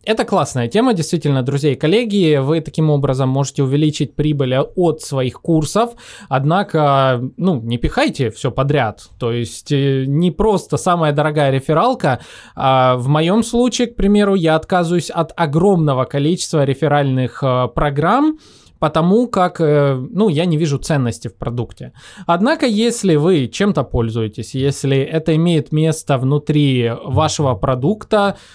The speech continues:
почему бы и нет? Действительно, скажите, что это, э, возможность поддержать вас как автора контента,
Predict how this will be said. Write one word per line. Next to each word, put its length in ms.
почему 340
бы 120
и 60
нет? 420
Действительно, 720
скажите, 800
что 580
это, 500
э, 160
возможность 920
поддержать 500
вас 240
как 180
автора 600
контента, 640